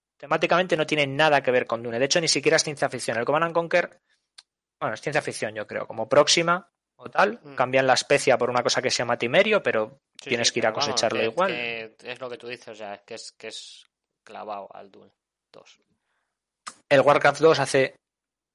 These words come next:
Speaker 1: ca-, es theming fantástico medieval. Eh, los ejércitos son hombres. Bueno, el Warcraft dos no, y el Warcraft uno. Lo que pasa es que el Warcraft uno pasó con,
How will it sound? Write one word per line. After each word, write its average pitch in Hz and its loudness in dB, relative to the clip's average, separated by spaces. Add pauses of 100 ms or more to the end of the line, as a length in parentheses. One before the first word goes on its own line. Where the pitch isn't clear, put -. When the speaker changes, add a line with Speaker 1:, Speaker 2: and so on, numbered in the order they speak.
(120)
Speaker 1:
ca-, 143 4
es - 2
theming 139 -4
fantástico 131 0
medieval. 123 2 (1300)
Eh, 107 -14
los 127 -2
ejércitos 123 0
son 127 0
hombres. 135 2
Bueno, 135 2
el 104 4
Warcraft 131 4
dos 151 4
no, 135 0
y 113 0
el 104 0
Warcraft 123 4
uno. 101 -8
Lo 101 -4
que 104 -10
pasa 117 -2
es - 4
que 123 4
el 123 4
Warcraft 127 2
uno 139 0
pasó 117 -2
con, 117 -6